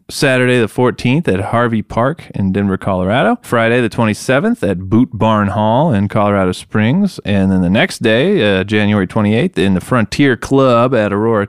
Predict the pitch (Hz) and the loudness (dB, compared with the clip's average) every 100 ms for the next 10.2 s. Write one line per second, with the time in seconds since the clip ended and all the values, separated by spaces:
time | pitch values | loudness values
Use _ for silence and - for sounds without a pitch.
0 | - - 107 95 95 95 117 160 _ - | -6 -6 -4 -2 -2 0 -2 -4 _ -20
1 | - - - - 110 113 101 104 110 120 | -20 -20 -18 -6 -2 0 0 0 2 2
2 | - - - - 127 110 110 107 98 - | -2 -8 -18 -2 0 2 2 0 0 -2
3 | 104 123 143 - 104 101 - - 110 - | -2 -4 -6 -6 -8 -8 -6 0 0 2
4 | 107 120 107 110 107 95 - - 98 101 | 2 2 -2 -4 0 0 -2 -2 0 0
5 | - - - - 131 127 127 123 - 120 | -2 -12 -6 0 2 2 2 0 -2 0
6 | 117 120 139 139 - 226 - - _ - | 0 0 -4 -4 -2 0 -2 -6 _ 2
7 | 165 151 156 151 - 147 147 143 147 - | 2 4 4 4 4 2 2 2 0 0
8 | 127 101 90 92 - - - 107 104 120 | 0 2 -2 -6 -12 -10 -2 0 2 2
9 | - 113 - 127 113 98 104 90 85 80 | 0 -4 -2 -2 -2 -4 -2 -2 -2 -4
10 | 78 | -6